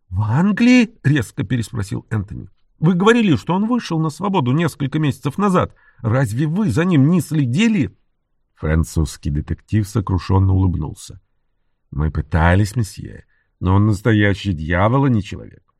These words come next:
Он ускользнул от нас сразу, немедленно. Мы, конечно, решили, что он направится прямо в Англию, но нет.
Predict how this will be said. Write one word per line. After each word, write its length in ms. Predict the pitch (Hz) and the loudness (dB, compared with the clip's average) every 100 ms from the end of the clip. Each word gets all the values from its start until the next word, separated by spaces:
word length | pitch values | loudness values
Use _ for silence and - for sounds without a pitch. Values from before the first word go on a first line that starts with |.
| _ | _
Он 200 | - 214 | 2 4
ускользнул 580 | 214 - 170 135 135 135 | 4 0 0 2 2 4
от 160 | 113 - | 2 0
нас 240 | 104 87 | -4 -4
сразу, 560 | - 85 104 113 82 73 | -6 -2 0 0 -2 -10
немедленно. 880 | - 85 92 87 78 95 90 73 - _ | -8 -4 -2 -2 -2 -2 -2 -6 -12 _
Мы, 140 | 120 143 | 0 2
конечно, 340 | 127 117 104 | 4 2 2
решили, 360 | 98 82 92 90 | -2 0 -2 -2
что 200 | - 92 | 0 0
он 160 | 90 | 2
направится 540 | 92 87 95 92 95 95 | 0 -2 -2 -4 -6 -8
прямо 320 | 117 113 123 | -4 -2 0
в 60 | |
Англию, 400 | 190 214 156 107 | 0 0 2 2
но 160 | 104 170 | 2 0
нет. 260 | 214 127 | 0 -2